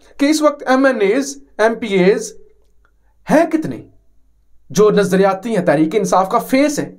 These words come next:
टेन परसेंट, फिफ्टीन परसेंट, इससे ज्यादा तो नहीं है। तो या-, यानी ये एक बहुत बड़ा सवालिया निशान और खतरे की अलामत है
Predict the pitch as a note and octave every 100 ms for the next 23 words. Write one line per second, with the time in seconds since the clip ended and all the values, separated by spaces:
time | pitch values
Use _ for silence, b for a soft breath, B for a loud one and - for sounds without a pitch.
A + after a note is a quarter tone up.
0 | _ _ - - - _ _ - G3 -
1 | C#4 C#4 E4+ G4+ - _ _ _ _ -
2 | F#3 F3+ A#3 B3+ B3+ C4+ D#4 - - _
3 | _ - - G3+ F3 F3+ A3+ B3+ D4 C4+
4 | - - B B D#3 C#3+ F3+ F3+ D#3+ C#3+
5 | F#3+ G#3+ C4+ D#4 - - C#3+ E3+ G3 E3
6 | D#3+ D#3 G3 D#3+ C3+ C3 E3 D#3 C3 D#3
7 | D#3 - C3 B2+ D3 G#2 D#3+ A#3 B3+ B3+
8 | B3+ D#4 D4+ D4 B3 A3+ A3 B2+